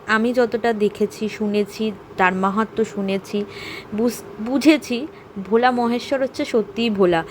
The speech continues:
একবার যদি মন দিয়ে তোমরা ডাকো না, নিশ্চয়ই ভোলা মহেশ্বর তোমাদের কথা শুনবে। ভালো কর্মের জন্য যে কোনো দেবতাই কিন্তু পিছুপা হয় না ভক্তের ডাক শুনতে। তাই তোমরা মন দিয়ে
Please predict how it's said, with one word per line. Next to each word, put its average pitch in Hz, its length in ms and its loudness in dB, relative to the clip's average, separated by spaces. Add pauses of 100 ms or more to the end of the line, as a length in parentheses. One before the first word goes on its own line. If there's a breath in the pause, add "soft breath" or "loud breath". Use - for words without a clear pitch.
(380 loud breath)
একবার 254 460 4
যদি 285 220 -2
মন 254 300 -2
দিয়ে 254 140 0
তোমরা 240 340 0
ডাকো 208 360 4
না, 233 220 0 (140)
নিশ্চয়ই 208 480 -2
ভোলা 196 280 2
মহেশ্বর 190 500 -2
তোমাদের 180 380 -2
কথা 170 220 -2
শুনবে। 175 440 -4 (720 loud breath)
ভালো 233 260 6
কর্মের 269 440 2
জন্য 277 440 0
যে 226 100 2
কোনো 247 260 0
দেবতাই 233 580 2
কিন্তু 247 380 -2
পিছুপা 220 440 0
হয় 190 320 2
না 202 160 2
ভক্তের 190 500 0
ডাক 170 240 2
শুনতে। 165 480 -4 (420 loud breath)
তাই 220 280 4
তোমরা 233 300 0
মন 233 440 0
দিয়ে 247 340 2